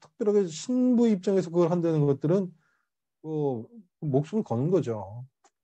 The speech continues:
음. 그런데 그 코페르니쿠스가 그, 어, 천동설을 주장하면서 그 증거로 그 쭉 들어왔을 때,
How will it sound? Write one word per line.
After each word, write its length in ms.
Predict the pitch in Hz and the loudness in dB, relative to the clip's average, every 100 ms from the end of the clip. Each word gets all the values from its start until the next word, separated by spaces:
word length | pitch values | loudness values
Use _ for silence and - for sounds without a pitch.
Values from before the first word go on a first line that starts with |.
| _ _ _ 139 | _ _ _ -20
음. 300 | 127 123 120 _ _ _ _ _ _ _ _ _ _ _ _ _ _ _ _ _ _ _ _ _ _ _ _ _ _ _ _ _ _ _ _ _ _ _ _ _ _ _ _ _ _ - | -20 -20 -20 _ _ _ _ _ _ _ _ _ _ _ _ _ _ _ _ _ _ _ _ _ _ _ _ _ _ _ _ _ _ _ _ _ _ _ _ _ _ _ _ _ _ -8
그런데 600 | 175 208 202 226 226 156 _ _ _ _ _ | -2 -2 2 2 2 -2 _ _ _ _ _
그 160 | - 165 | -6 -4
코페르니쿠스가 1300 | 208 208 208 202 185 - 185 - 180 170 185 165 123 _ _ _ _ | -4 -4 -2 -2 -4 -6 -6 -2 0 2 4 2 0 _ _ _ _
그, 500 | 156 151 143 131 - - | 0 4 4 2 -4 -10
어, 600 | 147 143 131 127 123 120 113 _ | -4 0 0 2 2 0 -2 _
천동설을 920 | - 202 196 190 190 185 180 175 170 156 | -10 -4 -2 0 0 -2 -2 0 2 0
주장하면서 960 | 151 160 156 139 135 131 156 147 127 - | 0 0 2 2 0 0 2 2 0 -4
그 200 | 151 156 | -2 0
증거로 760 | - 147 170 170 160 135 117 _ _ _ _ _ _ _ _ _ | 0 2 4 4 4 2 -2 _ _ _ _ _ _ _ _ _
그 220 | 139 123 | -10 -8
쭉 200 | 175 156 | -8 -6
들어왔을 520 | 151 147 131 107 113 98 | -2 2 0 -2 -10 -8
때, 360 | 131 143 110 | -4 -4 -4